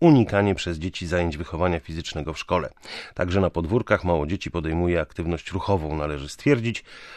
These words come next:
że kraina bez ruchu ma coraz więcej obywateli”. Piękne, poetyckie określenie naszego zatrważającego trendu.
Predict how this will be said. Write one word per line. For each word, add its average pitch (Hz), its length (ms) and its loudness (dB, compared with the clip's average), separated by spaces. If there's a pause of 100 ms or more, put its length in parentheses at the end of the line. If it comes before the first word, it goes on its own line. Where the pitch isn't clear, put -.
(120)
że 92 180 2
kraina 107 440 6
bez 78 200 -2
ruchu 104 380 2
ma 87 160 2
coraz 82 340 0
więcej 80 440 -4 (500)
obywateli”. 82 540 0
Piękne, 139 440 0
poetyckie 90 640 0 (180)
określenie 85 720 0 (500)
naszego 80 400 0
zatrważającego 76 1040 -2 (880)
trendu. 67 380 -8